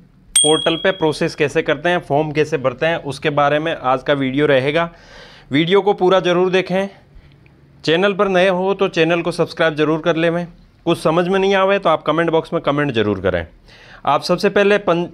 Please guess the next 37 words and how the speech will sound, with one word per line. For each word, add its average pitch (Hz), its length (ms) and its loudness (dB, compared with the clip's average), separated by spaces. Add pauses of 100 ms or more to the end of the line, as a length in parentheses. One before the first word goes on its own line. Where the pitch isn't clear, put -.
जमाकर्ता 175 540 0
पंजीकरण 170 480 0
का 165 160 2
ऑप्शंस 175 400 -2
दो 151 160 0
दिख 147 180 -4
रहा 170 220 0
है, 175 80 2
वो 156 140 -2
जमाकर्ता 147 500 0
पंजीकरण 143 540 -2 (140)
ओपन 123 280 -2
कर 143 160 0
लें। 147 260 -2 (540)
वहाँ 127 180 2
पर 156 160 -2
जैसे 160 240 -2
ही 175 80 2
आप 165 200 0
क्लिक 160 220 -4
करेंगे 165 420 -2 (520)
तो 135 120 0
उसके 147 240 -2
अंदर 160 260 2
आपका 151 600 0 (180)
लॉगिन 135 440 0
का 147 120 0 (120)
ऑप्शंस 143 420 -4
पूछेगा, 147 460 -2
जिसके 151 320 -6
अंदर 147 180 0
आपके 139 280 -2
आधार 110 420 0
के 147 120 -6
लास्ट 135 360 -4
फोर 143 340 0
डिजिट 101 480 -4